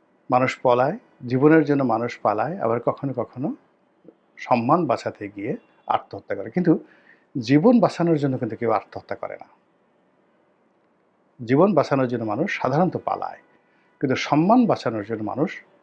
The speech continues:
আত্মহত্যা করে। এমনও ঘটনা ঘটেছে যে অনেক বড় বড় রাজা এবং বাদশা, তারা জানেন যে তাদের মৃত্যুর পরে তাদের লাশ তছনছ করা হবে, এই জন্য জীবিত অবস্থায় তারা অসংখ্য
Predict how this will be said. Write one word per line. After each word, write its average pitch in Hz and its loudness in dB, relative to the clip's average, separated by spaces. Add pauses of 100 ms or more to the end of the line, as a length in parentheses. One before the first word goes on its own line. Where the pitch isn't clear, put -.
(140)
আত্মহত্যা - -8
করে। - -14 (1900)
এমনও 240 8
ঘটনা 139 4
ঘটেছে 113 -4
যে 135 -2 (340)
অনেক 156 4
বড় 135 2
বড় 120 2
রাজা 101 0
এবং 147 0
বাদশা, 156 0
তারা 180 2 (1800)
জানেন 139 6
যে 135 2
তাদের 135 4
মৃত্যুর 139 0
পরে 120 0
তাদের 110 -2
লাশ 113 2 (220)
তছনছ 135 0
করা 101 -4
হবে, - -14 (560)
এই 151 4
জন্য 165 2
জীবিত 120 -2
অবস্থায় 135 -2
তারা 117 0 (840)
অসংখ্য 185 2